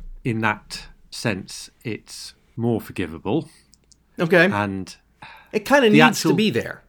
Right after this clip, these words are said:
Speaker 2: I mean, y-, you're gonna
Speaker 1: Well, it, I d-, I'm not sure it does.
Speaker 2: Okay, no,
Speaker 1: I'm not
Speaker 2: no,
Speaker 1: sure
Speaker 2: let me,
Speaker 1: it
Speaker 2: let me
Speaker 1: does. I,
Speaker 2: rephrase
Speaker 1: I
Speaker 2: that.
Speaker 1: would, I would have liked a pure historical about witch trials.
Speaker 2: Okay, no, I, I, what I, I guess what I meant was if you were gonna have a,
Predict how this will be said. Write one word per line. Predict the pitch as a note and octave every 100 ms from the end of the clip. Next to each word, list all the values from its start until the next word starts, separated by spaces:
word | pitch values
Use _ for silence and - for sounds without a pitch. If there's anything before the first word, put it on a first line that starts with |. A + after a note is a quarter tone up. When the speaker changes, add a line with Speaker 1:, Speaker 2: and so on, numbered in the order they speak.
| _ D#3
Speaker 2:
I |
mean, | D3+ D3+ C#3+ -
y-, | -
you're | - D3+
gonna | C#3 E3+ D3
Speaker 1:
Well, | F#3+
it, | F3+ - - -
I | G3+
d-, | G#3
I'm | C#3 G3
not | G#3 -
sure | F3 D#3
it | -
does. | F3+ C3 - -
Speaker 2:
Okay, | - E3
no, | E3
Speaker 1:
I'm | C#3+
not |
Speaker 2:
no, | C#3
Speaker 1:
sure | C#3
Speaker 2:
let |
me, | D3
Speaker 1:
it |
Speaker 2:
let | E3 C#3+
me |
Speaker 1:
does. | D#3+ D3+
I, |
Speaker 2:
rephrase | E3+ C3
Speaker 1:
I | D3+ F#3
Speaker 2:
that. |
Speaker 1:
would, | F#3 F3 - _ -
I | D3+
would | F#3
have | A2
liked | B2 D#3+ G3+ F#3+
a |
pure | - G2 F2
historical | F2+ - G2+ F#2 - G#2+ -
about | B2+ C#3 B2 F2 - - - _ -
witch | F3 F3+ -
trials. | F2+ D2+ E2 - - _
Speaker 2:
Okay, | G3+ D#3+ - -
no, | F#3+ D#3+
I, | D#3+ - D#3
I, | D#3+
what | E3+ E3
I, | D3+
I | D#3
guess | D#3 F3+ -
what | C#3+
I |
meant | C#3 C3+
was | C3 A#2+
if | C3
you | C#3
were | A#2
gonna | D#3+ C3+
have | B2+
a, | A2